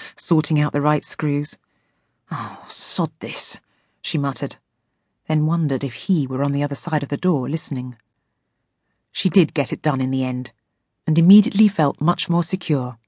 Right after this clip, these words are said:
At least the door was the only way into the flat.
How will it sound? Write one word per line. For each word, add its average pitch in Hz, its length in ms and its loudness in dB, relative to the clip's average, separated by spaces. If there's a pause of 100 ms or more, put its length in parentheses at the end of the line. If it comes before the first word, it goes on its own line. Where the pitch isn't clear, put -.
(800)
At 160 120 0
least 240 200 8
the 277 80 4
door 147 340 6
was 139 140 -6
the - 180 -4
only 170 280 8
way 151 280 4
into 139 320 -6
the 151 100 -2
flat. - 460 -4